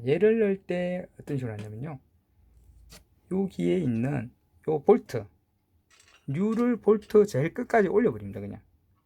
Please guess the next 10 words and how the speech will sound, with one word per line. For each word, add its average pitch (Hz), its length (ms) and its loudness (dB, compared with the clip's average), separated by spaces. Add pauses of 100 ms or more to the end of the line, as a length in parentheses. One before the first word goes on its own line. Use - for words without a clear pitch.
얘를 147 340 -6 (880)
넣어주고 190 1000 2 (1000)
눌러서 170 560 -2 (400)
위에, 156 180 0 (840)
즉 160 200 -4 (340)
여기 185 160 0
맨 143 260 2
위에 185 180 0
받칠 208 340 2
때까지, 202 440 -2